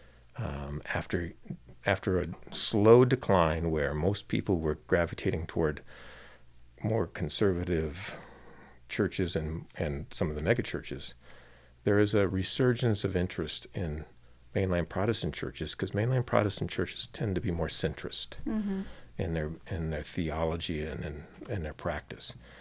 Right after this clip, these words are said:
Speaker 1: Um, and I think folks are hungry for that. So I think we got a, a, a, a opportunity for a really bright future. And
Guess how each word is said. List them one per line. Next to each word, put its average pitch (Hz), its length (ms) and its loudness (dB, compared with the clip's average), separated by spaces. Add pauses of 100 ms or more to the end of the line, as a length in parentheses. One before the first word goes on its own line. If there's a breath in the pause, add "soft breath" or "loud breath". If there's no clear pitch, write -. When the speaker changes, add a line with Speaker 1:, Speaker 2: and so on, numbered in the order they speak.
(400 loud breath)
Speaker 1:
Um, 73 540 -8
and 85 100 -4
I 80 60 -4
think - 180 -2
folks - 280 -2
are - 60 -2
hungry 127 320 0
for - 140 -2
that. 65 200 -6
So 101 160 4
I 95 60 6
think - 320 -2 (460 loud breath)
we 117 120 0
got 107 160 6
a, 87 60 4 (260)
a, 92 240 2 (140)
a, 92 100 -2 (260)
a 98 60 -2 (180)
opportunity 107 600 0
for 90 200 0
a 85 40 0
really 107 240 -2
bright 85 340 0
future. - 540 -4 (580 loud breath)
And 92 380 2